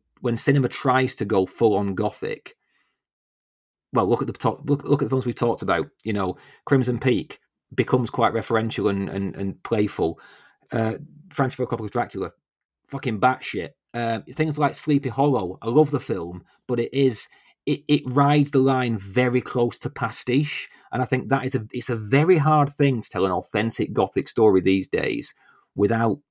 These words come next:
becoming a pastiche. I don't think people have got the confidence just to go, "This is what it is, here it is, there's no trick." But The Woman in Black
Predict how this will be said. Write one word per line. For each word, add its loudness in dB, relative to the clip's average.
becoming 0
a 0
pastiche. -2
I -4
don't 2
think -6
people 0
have -2
got 0
the -4
confidence 0
just -4
to -6
go, 2
"This 4
is 0
what 4
it 0
is, -4
here 2
it 0
is, -2
there's -6
no 2
trick." -6
But 4
The -2
Woman 4
in 6
Black 0